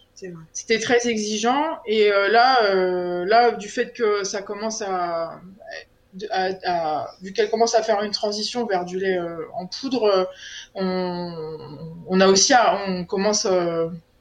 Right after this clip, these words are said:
Speaker 2: Cléo, elle en prend encore un petit peu de temps en temps, mais là,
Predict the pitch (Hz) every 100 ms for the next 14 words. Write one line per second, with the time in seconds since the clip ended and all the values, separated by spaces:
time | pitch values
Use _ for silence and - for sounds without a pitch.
0 | _ _ _ - 233 247 208 190 - 202
1 | 208 196 208 208 - 247 254 247 214 220
2 | 220 269 294 240 214 220